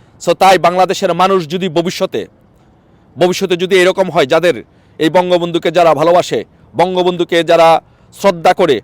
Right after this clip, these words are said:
আপনি দেখবেন তারা যদি ভবিষ্যতে যদি সংক্ষুব্ধ হয়ে ইউনূসের গ্রামীণ ব্যাংক যদি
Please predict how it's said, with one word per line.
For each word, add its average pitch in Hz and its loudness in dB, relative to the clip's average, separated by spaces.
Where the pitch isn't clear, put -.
আপনি 156 -2
দেখবেন 160 0
তারা 170 2
যদি 190 -2
ভবিষ্যতে 190 -2
যদি 180 -2
সংক্ষুব্ধ 180 -6
হয়ে 170 2
ইউনূসের 190 -2
গ্রামীণ 175 0
ব্যাংক 196 0
যদি 170 -4